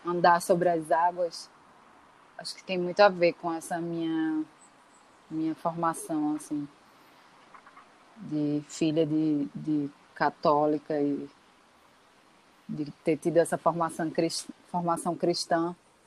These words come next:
que foi muito presente, assim, na minha, no começo da minha vida, assim, da minha, da minha formação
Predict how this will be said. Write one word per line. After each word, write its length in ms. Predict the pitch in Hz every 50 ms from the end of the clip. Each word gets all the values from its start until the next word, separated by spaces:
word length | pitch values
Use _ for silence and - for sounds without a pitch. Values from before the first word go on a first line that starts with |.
| _ _ _ _ _ _ _ - - - - _ _ _ - - _ _ _ -
que 80 | -
foi 160 | - - 175
muito 340 | 170 175 170 175 170 - 185 151
presente, 640 | - - 196 196 196 190 175 180 175 170 165 170
assim, 220 | 175 165 - 185 180
na 180 | 170 170 170
minha, 360 | 170 170 170 175 170 170 170 170
no 880 | 165 160 160 160 160 - _ _ _ _ _ _ _ _ _ _ - 165
começo 380 | - - 175 175 170 165 160 -
da 100 | 180 170
minha 220 | 170 170 170 170 165
vida, 360 | 160 156 156 156 151 156 156
assim, 240 | 156 151 - 160 151 151
da 140 | 156 156
minha, 520 | 156 160 156 160 160 156 156 151 147 147 151 147 - _ _ _ _ _ _ _ _ _ _ _ _ - - - _ _ _ - - - _ _ _ - - - - - - - - - - - -
da 180 | - 185 208 214
minha 200 | 220 233 240 240
formação 680 | 233 240 226 233 233 226 233 226 - 226 214 214 214